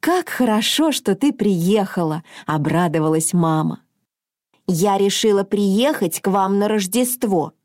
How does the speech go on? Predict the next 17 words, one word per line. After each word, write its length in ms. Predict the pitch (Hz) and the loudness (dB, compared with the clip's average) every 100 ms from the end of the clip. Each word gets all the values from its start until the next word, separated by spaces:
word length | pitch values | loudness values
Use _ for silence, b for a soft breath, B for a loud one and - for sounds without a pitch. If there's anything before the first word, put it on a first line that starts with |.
| _ _ b b - | _ _ b b -2
Я 260 | 190 202 | 0 0
так 320 | 202 220 220 | -2 -2 -2
соскучилась», 1160 | - - 202 - - 370 403 - 208 175 196 - | -2 -2 -2 -4 -2 0 0 -2 -4 -2 -2 -2
объяснила 760 | 214 190 202 214 208 208 190 | -2 0 0 0 0 2 2
бабушка. 680 | 185 175 151 170 - - - - _ b b b | 0 -2 -2 -4 -8 -12 -16 -18 _ b b b
«И 200 | b 240 | b 0
вот 260 | 208 - 403 | 2 0 0
я 320 | 220 180 233 | 0 0 0
у 160 | 311 190 | 2 0
вас. 560 | 139 147 156 202 - - _ _ _ _ | 0 -2 -2 -4 -6 -10 _ _ _ _
Можно 460 | - 285 427 427 247 | 0 2 2 2 2
мне 340 | 190 175 180 | 2 2 0
остаться?» 840 | 214 247 - 214 139 - - - - _ _ _ _ _ _ | 0 -4 -4 -2 -4 -4 -8 -8 -10 _ _ _ _ _ _
«Конечно, 760 | 240 214 220 240 247 208 240 | -2 2 4 4 2 0 -2
конечно!» 920 | 233 262 269 285 311 320 294 - 285 | 0 0 2 2 2 2 0 0 0
засуетился 840 | 254 277 - 285 269 285 269 262 285 | 0 0 2 0 0 0 0 0 -2
папа. 560 | 285 269 220 - 165 | 0 0 0 -4 -8